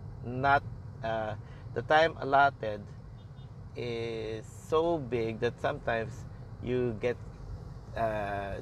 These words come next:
there are other things you need to do. Now, anyway, uh, I will talk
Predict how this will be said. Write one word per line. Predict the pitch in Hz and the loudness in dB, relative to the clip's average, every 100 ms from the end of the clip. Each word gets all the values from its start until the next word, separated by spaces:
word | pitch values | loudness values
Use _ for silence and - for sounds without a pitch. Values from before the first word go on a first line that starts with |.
| 110 | 0
there | 123 120 | 0 2
are | 117 | -2
other | 131 139 | -2 -2
things | 135 123 | -4 -6
you | 120 | -4
need | 113 110 | -4 -4
to | 117 | -4
do. | 127 131 87 - - - - - - - - - - - - - | -2 -4 -6 -14 -14 -14 -14 -14 -14 -14 -14 -14 -14 -16 -14 -6
Now, | 147 156 | -2 2
anyway, | 208 214 139 101 - - - - | 4 4 4 0 -8 -14 -14 2
uh, | 151 151 151 147 143 139 135 135 131 135 - - - - - - - - - - - - - - - - | 4 6 6 6 6 6 6 6 2 -2 -10 -18 -18 -18 -16 -16 -16 -16 -16 -18 -18 -18 -18 -20 -20 0
I | 165 196 | 4 4
will | 196 | 2
talk | 170 226 | 6 6